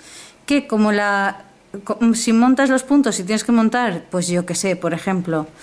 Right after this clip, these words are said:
cincuenta puntos, que, o cien,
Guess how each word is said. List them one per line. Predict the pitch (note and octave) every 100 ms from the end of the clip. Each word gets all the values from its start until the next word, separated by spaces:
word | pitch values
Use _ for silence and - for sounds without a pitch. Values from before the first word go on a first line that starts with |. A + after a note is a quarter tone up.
| - -
cincuenta | - G3 G3+ G3 F#3
puntos, | G#3+ A#3+ F3+ D#3 - - - - - -
que, | F#3+ F#3 F3+ F3+ F3
o | E3 E3+
cien, | - G3+ C#4 F#3+